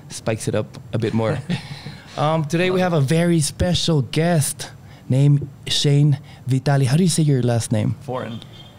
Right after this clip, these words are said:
Speaker 2: a,
Speaker 1: Foreign.
Speaker 2: like a foreign person.
Speaker 1: Vi-,
Speaker 2: <laughs>
Speaker 1: foreign, yeah, yeah.
Speaker 2: Foreign, yeah.
Speaker 1: But Vitali is your last name as well?
Speaker 2: Yeah, I have a complicated family history. I have five names. That's aggressive. I don't know.
Speaker 1: <laughs> Let me get,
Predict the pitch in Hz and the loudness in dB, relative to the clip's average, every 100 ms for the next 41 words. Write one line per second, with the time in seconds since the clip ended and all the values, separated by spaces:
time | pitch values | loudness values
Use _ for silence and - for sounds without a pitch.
0 | - - 180 135 123 117 - 110 107 113 | -6 0 2 2 -2 -6 -10 -12 -10 -10
1 | 107 110 110 - - - 120 - - - | -10 -12 -12 -16 -16 -4 -2 -2 -4 -16
2 | - - 151 - - - - - 156 175 | -8 -4 -4 -4 -8 -8 -10 -14 -2 0
3 | 170 131 143 135 127 104 - - 117 131 | 2 2 2 2 0 -2 -6 -6 -2 0
4 | 135 143 156 165 165 156 156 143 127 139 | 0 0 2 2 2 2 2 4 2 2
5 | 131 120 143 170 - - - - - - | 2 4 2 2 -4 -20 -20 -20 -14 -6
6 | 131 123 117 113 123 123 123 110 110 - | -2 -2 -2 -4 -6 -4 -4 -4 -10 -14
7 | - 117 - 117 110 110 101 107 104 - | -8 -8 -8 -10 -10 -10 -10 -10 -10 -10
8 | 113 110 - 104 104 101 104 117 - - | -10 -8 -8 -8 -8 -12 -12 -10 -12 -14
9 | - - - 113 110 - - - 120 120 | -20 -20 -20 -16 -14 -14 -14 -4 -2 -2
10 | 110 107 - 101 - - 196 160 - 170 | -6 -10 -10 -12 -10 -6 -6 -6 -4 -4
11 | 156 170 160 147 - - - 143 | 0 2 2 0 -6 -14 -8 -6